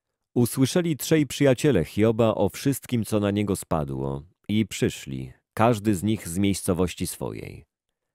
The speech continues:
Elifaz z Temanu, Bildad z Szuach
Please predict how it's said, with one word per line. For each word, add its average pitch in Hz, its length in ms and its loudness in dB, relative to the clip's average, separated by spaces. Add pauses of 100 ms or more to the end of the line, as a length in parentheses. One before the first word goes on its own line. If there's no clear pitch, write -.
(140)
Elifaz 107 800 2
z - 80 -8
Temanu, 52 600 -4 (360)
Bildad 95 720 2
z - 160 -8
Szuach 69 640 -4